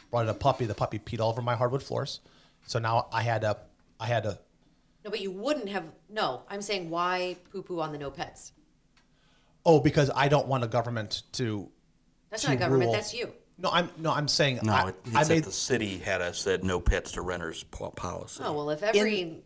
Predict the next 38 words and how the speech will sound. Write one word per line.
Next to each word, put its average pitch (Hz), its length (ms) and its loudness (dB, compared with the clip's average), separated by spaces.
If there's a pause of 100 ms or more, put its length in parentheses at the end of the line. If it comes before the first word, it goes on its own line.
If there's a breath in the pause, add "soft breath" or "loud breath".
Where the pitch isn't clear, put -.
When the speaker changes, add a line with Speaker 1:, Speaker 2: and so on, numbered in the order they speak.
(300)
Speaker 1:
no, 214 140 -4
I'm 214 120 6
saying, 190 220 2
like, 156 140 2
Speaker 2:
landlord 165 440 -2
Speaker 1:
in 190 120 4
this, - 340 0 (160)
in 185 140 0
this, - 400 0 (300)
in 175 180 0
the, 175 180 0 (120)
in 170 80 4
the 165 60 2
government 147 320 2
stepping 143 340 2
in, 135 60 0
the 120 80 0
city 139 280 0
saying, 127 440 0 (240 loud breath)
"Here's 135 220 -2
what 143 120 0
you 131 80 -2
can 127 140 -2
do, 123 160 0
here's 120 220 0
what - 80 -8
you 113 80 -8
can't 117 240 -4
do, 123 80 -4
here's 117 220 -2
what 123 100 -2
landlords 120 360 -2
have 127 200 -2
to 123 60 -6
do." 113 280 -2 (260 loud breath)
If - 100 -6
they 147 120 0
inserted 135 640 2